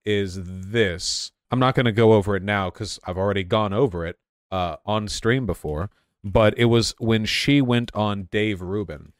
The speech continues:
See, she was discounted as kind of like a, um,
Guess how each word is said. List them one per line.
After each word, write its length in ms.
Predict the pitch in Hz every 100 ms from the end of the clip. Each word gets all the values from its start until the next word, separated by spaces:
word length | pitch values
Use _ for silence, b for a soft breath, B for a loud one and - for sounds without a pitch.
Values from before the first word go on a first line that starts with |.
| b -
See, 280 | - 151 143
she 180 | -
was 180 | 139 113
discounted 680 | 131 - - 131 143 175 175 -
as 240 | 113 104
kind 300 | - 117 120
of 140 | 110
like 340 | 104 101 101 -
a, 340 | 98 95 92 95
um, 600 | - 92 90 90 85